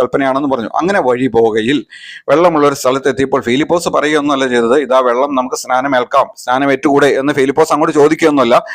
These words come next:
എന്നാൽ ഈ ധനകാര്യ മന്ത്രി ഫിലിപ്പോസിനോട് പറയുകയാണ്, "വെള്ളം കണ്ടപ്പോൾ ഇവിടെ വെള്ളമുണ്ടല്ലോ, ഇപ്പോൾ ഞാൻ സ്നാനം ഏൽക്കുന്നതിന് എന്തെങ്കിലും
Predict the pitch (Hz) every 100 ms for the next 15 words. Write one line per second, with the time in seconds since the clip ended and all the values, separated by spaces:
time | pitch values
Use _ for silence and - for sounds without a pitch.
0 | - - - 127 156 151 143 190 - 135
1 | 139 127 135 175 190 175 147 151 123 147
2 | 180 185 170 143 139 135 123 170 - -
3 | - 127 170 156 139 143 127 131 160 127
4 | 175 165 135 143 117 110 117 160 139 135
5 | 170 - 123 131 170 139 135 143 151 127
6 | 139 147